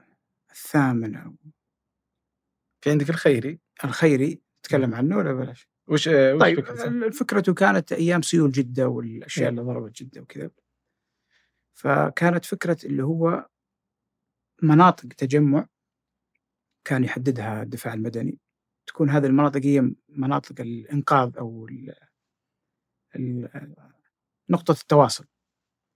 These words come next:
Speaker 1: فكانت هذه المنطقة تجتمع فيها جميع الجمعيات والأوقاف وكذا. فكان زمزم أشياء صحية،
Speaker 2: مم.
Speaker 1: إسعافية، تطوع، فرق، إلى آخره.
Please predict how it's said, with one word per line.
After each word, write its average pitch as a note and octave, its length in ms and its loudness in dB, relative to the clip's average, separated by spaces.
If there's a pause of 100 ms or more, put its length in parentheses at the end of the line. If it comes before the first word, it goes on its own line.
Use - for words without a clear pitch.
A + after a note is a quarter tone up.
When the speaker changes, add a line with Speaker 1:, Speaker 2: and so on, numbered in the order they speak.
(1000)
Speaker 1:
فكانت C#3+ 540 -2 (2250)
هذه E3 180 4
المنطقة D#3 680 0 (220)
تجتمع E3 380 0
فيها E3+ 380 -2
جميع D3 460 2
الجمعيات B2 1400 -6
والأوقاف C3 1120 -10
وكذا. - 260 -20 (240)
فكان D#3 300 0
زمزم C#3+ 520 2
أشياء - 260 -6
صحية، - 560 -10 (160)
Speaker 2:
مم. B2+ 260 -2 (260)
Speaker 1:
إسعافية، B2 720 -6 (580)
تطوع، C3+ 760 2
فرق، C#3 440 -4
إلى C#3 220 -6
آخره. C3 220 -14